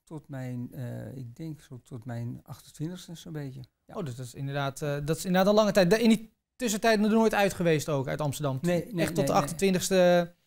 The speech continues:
Speaker 1: Ben ik
Speaker 2: Ja.
Speaker 1: helaas Amsterdam uitgegaan, ja.
Speaker 2: Helaas.
Speaker 1: Ja.
Speaker 2: <laughs> En toen ging je naar Purmerend?
Speaker 1: En toen naar Purmerend, ja,
Speaker 2: Ja.
Speaker 1: klopt.
Speaker 2: Nou,
Speaker 1: Ja.
Speaker 2: daarover, eh, gaan we straks meer, maar dat, eh, g-, eh, het, het kleine gezin Populier. Had u broers, zussen?
Speaker 1: Ik heb één broer.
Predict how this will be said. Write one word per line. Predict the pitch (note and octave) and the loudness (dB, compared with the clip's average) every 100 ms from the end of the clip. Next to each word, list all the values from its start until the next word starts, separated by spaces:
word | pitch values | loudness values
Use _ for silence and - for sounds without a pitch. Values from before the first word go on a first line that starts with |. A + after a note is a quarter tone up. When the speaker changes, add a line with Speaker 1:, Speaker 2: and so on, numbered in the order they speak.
| _ _ _ - | _ _ _ -8
Speaker 1:
Ben | F3 | -6
ik | E3+ | -2
Speaker 2:
Ja. | |
Speaker 1:
helaas | E3 D#3 D3 E3 | -2 -2 -4 -6
Amsterdam | D3 - C#3+ B2+ | -8 -6 -8 -8
uitgegaan, | A#2+ C#3 G#2+ B2 A#2+ | -10 -10 -10 -10 -10
ja. | B2 - _ | -14 -18 _
Speaker 2:
Helaas. | - E3+ F3+ C#3+ - - | -4 0 0 -2 -8 -14
Speaker 1:
Ja. | B2+ - - | -16 -10 -2
Speaker 2:
<laughs> | G3 G3+ - G3+ - - | 2 4 4 2 0 0
En | G#3+ | 4
toen | F#3+ B3 | 6 6
ging | B3 | 8
je | A3+ | 8
naar | A3+ | 8
Purmerend? | A#3 G#3+ G#3 F3 - _ | 6 8 8 6 2 _
Speaker 1:
En | E3 | -4
toen | G3+ | 0
naar | F3+ | 0
Purmerend, | F3 D3+ C3+ A#2+ A2+ | 0 0 0 0 -4
ja, | A#2 | -2
Speaker 2:
Ja. | E3 C3+ | 0 0
Speaker 1:
klopt. | A#2+ - - | -2 -6 -4
Speaker 2:
Nou, | C#3+ | 2
Speaker 1:
Ja. | D#3+ | 6
Speaker 2:
daarover, | G#3 A3+ G3 F#3+ - | 6 6 6 6 6
eh, | F3 F3 | 4 2
gaan | - G3 | 4 6
we | |
straks | G3 F#3 | 6 6
meer, | F3 A#3+ B3 | 6 6 6
maar | G#3+ | 6
dat, | G#3 G#3 - | 6 4 0
eh, | F#3+ | -2
g-, | F#3 - | -2 -2
eh, | A3+ | -4
het, | F#3 E3+ D#3+ F3+ | -4 -4 -6 -6
het | - | -4
kleine | G#3+ A3 G#3 | 2 2 2
gezin | - G#3 F3 | 0 0 4
Populier. | G3 G3 F3+ C#3+ - | 4 6 6 4 2
Had | F3 F#3+ | 0 2
u | G#3+ | 4
broers, | G3+ B3+ - | 4 2 2
zussen? | C4 B3+ C4 | 0 0 -4
Speaker 1:
Ik | C4+ _ - | -6 _ -18
heb | D3+ | -12
één | G3 E3+ | -6 -4
broer. | B2 A2+ A2 | -4 -4 -8